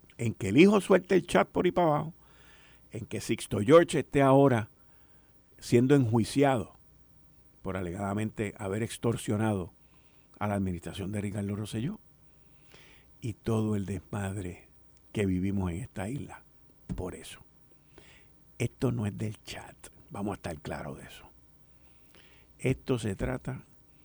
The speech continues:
de las luchas internas de una administración donde habían dos o tres niños que se creían adultos y que llevaron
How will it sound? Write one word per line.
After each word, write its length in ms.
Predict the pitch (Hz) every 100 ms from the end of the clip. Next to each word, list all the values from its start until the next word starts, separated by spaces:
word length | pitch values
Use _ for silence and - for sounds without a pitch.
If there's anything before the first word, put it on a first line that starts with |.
| _ -
de 180 | 110
las 160 | 95 92
luchas 560 | 92 117 131 - 120 107
internas 960 | 92 - - 117 110 113 120 - - _ _ _ _ _ _ _ -
de 240 | 107 98
una 240 | 110 113
administración 1080 | 113 110 107 101 - 101 - 98 95 92 110 123 _ _ _ _ _ _ _ _ _ _ _ _ _ _ _ -
donde 320 | 110 95 90
habían 380 | 92 113 113 101
dos 180 | 120
o 80 | 131
tres 240 | - 123 127
niños 720 | 131 143 135 113 92 - - - _ _ _ _ _ _
que 100 | 104
se 160 | 104 98
creían 440 | 107 101 110 113
adultos 840 | 107 131 135 - 107 117 - - - - _ _ _ _ _ _ _ _ - _ _ _ -
y 140 | 113
que 200 | - 107
llevaron 600 | 92 90 104 107 90 85